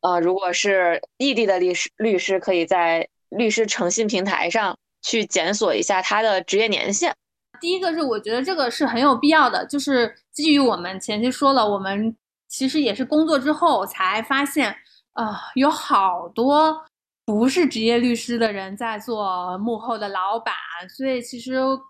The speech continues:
Speaker 2: 包括我们刚刚也说了，我们两个会觉得这是一个比较雷的。所以如果你有一个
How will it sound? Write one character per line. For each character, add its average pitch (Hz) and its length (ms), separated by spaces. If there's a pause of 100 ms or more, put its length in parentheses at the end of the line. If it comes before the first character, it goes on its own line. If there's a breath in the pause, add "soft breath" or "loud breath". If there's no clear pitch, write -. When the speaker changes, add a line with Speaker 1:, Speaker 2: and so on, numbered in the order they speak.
Speaker 2:
包 247 120
括 262 120
我 233 40
们 214 140
刚 233 160
刚 247 100
也 214 120
说 233 180
了， 214 80
我 196 60
们 196 100
两 240 200
个 202 100
会 233 180
觉 202 120
得 208 80
这 254 120
是 254 140
一 240 40
个 247 120
比 240 80
较 190 160
雷 185 280
的。 240 160
所 247 220
以 285 160
如 220 240
果 269 160
你 226 240
有 240 200
一 190 160
个 220 240